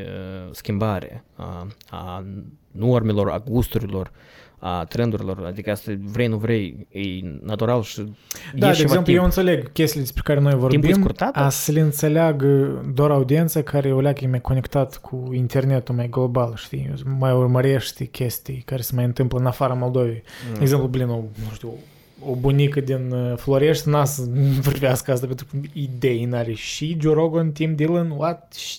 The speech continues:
Speaker 1: Da,
Speaker 2: Grizzly
Speaker 1: trebuie să
Speaker 2: Man.
Speaker 1: înțelegi referințele.
Speaker 2: Și
Speaker 1: Deci
Speaker 2: cu
Speaker 1: noi oricum încercăm să le explicăm cât de mult putem, uh, referințele
Speaker 2: Încerc,
Speaker 1: care le
Speaker 2: da.
Speaker 1: facem.
Speaker 2: Nu atât timp cât, da, nu, nu devii un fel de Wikipedia în care,
Speaker 1: Da.
Speaker 2: uh,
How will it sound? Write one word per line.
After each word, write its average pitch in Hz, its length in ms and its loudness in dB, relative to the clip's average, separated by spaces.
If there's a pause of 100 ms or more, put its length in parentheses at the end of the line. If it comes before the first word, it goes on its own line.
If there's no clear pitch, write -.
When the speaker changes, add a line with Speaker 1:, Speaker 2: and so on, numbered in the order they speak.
(280)
Speaker 1:
Da, 165 180 2
Speaker 2:
Grizzly 160 260 4
Speaker 1:
trebuie 165 140 6
să 147 60 2
Speaker 2:
Man. 170 100 4
Speaker 1:
înțelegi 135 500 2
referințele. 120 680 -4 (260)
Speaker 2:
Și 156 160 -10
Speaker 1:
Deci 147 160 2
Speaker 2:
cu 196 60 0
Speaker 1:
noi 226 120 2
oricum 170 420 2
încercăm 120 340 -2
să - 140 -4
le 104 220 2
explicăm - 460 -6
cât 101 140 -4
de 101 60 -2
mult 101 160 2
putem, 98 320 0
uh, 98 60 0
referințele 117 440 2
Speaker 2:
Încerc, 110 180 0
Speaker 1:
care 104 120 -2
le 127 60 2
Speaker 2:
da. 123 60 0
Speaker 1:
facem. 190 220 -2 (180)
Speaker 2:
Nu 208 400 0
atât 156 280 -2
timp 147 200 0
cât, 143 180 -2
da, 127 160 0
nu, 135 300 -4
nu 147 140 -2
devii 127 300 0
un 127 80 2
fel 123 260 0
de 117 400 -4 (160)
Wikipedia 120 520 -2
în 110 80 -4
care, 120 200 -8
Speaker 1:
Da. 107 320 -4 (200)
Speaker 2:
uh, 143 80 0